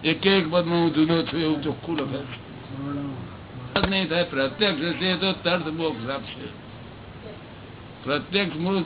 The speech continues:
ચાહે શું કરે, કારણ ભેદ વિજ્ઞાની પુરુષ, એ તો તપ ત્યાગ તો, એ તો બધી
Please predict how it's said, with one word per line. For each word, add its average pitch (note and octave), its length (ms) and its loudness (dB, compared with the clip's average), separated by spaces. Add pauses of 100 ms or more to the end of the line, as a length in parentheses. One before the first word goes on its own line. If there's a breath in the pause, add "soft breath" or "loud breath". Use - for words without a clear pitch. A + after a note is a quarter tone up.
(240)
ચાહે E3+ 380 10
શું F3+ 180 2
કરે, D3 260 2
કારણ D#3 300 2 (760)
ભેદ D#3 220 8
વિજ્ઞાની F3+ 480 6
પુરુષ, D#3 340 2
એ D#3+ 100 2
તો E3+ 280 2
તપ D3+ 420 2
ત્યાગ F3 300 6
તો, G3+ 60 2
એ F3 120 6
તો E3 160 2
બધી E3+ 400 0